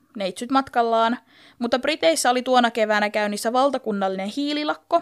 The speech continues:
ja se oli aiheuttanut huomattavia ongelmia niin laivaliikenteen aikatauluihin ja kaikkeen muuhun, että se oli tosi epävakaata aikaa, minkä vuoksi laivamatkoja oli jopa jouduttu perumaan,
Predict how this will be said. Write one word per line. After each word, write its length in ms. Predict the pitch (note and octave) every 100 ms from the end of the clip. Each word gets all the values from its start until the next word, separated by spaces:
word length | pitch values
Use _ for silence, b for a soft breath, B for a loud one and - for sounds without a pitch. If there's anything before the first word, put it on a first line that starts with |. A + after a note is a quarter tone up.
| - C4
ja 120 | A#3
se 100 | B3
oli 120 | B3+
aiheuttanut 560 | - A#3+ A3+ A3 G#3+ A3
huomattavia 520 | A3+ A3 A3 A3 G3+
ongelmia 440 | G3+ G3 F#3+ F#3+
niin 140 | F#3 F#3+
laivaliikenteen 640 | B3 B3+ G#3+ F#3 G3 -
aikatauluihin 920 | - E4+ D4+ B3+ A#3+ A#3 A#3+ A#3 A#3 b b b b
ja 80 | G#3
kaikkeen 320 | G3+ - G#3
muuhun, 360 | C4+ D#4 D#4 B3
että 120 | A3+
se 40 |
oli 100 | F#3+
tosi 180 | F#3 G3+
epävakaata 600 | - D#4+ C#4 B3 A#3 G#3
aikaa, 500 | G3+ G#3 G3+ G#3 G#3 G#3 b b b
minkä 260 | C4 C#4+ C#4+
vuoksi 340 | D4 C#4+ C#4+
laivamatkoja 720 | C4+ D#4 D4+ B3+ A#3+ - A3
oli 120 | G#3+ G3+
jopa 160 | G3+
jouduttu 360 | G3+ G3 G3 F#3+ -
perumaan, 640 | F#3+ F#3 G#3+ C4+ D#4+ F4+